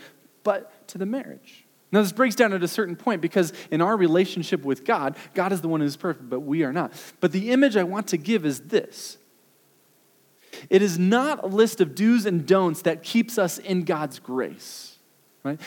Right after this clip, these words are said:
It is God's grace that keeps us on the hope of the gospel. The image Paul gives is as if we are standing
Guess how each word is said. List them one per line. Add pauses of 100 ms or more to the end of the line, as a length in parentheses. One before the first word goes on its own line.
(140)
It
is
God's
grace (200)
that
keeps
us (180)
on
the
hope
of
the
gospel.
The
image
Paul
gives
is
as
if
we
are
standing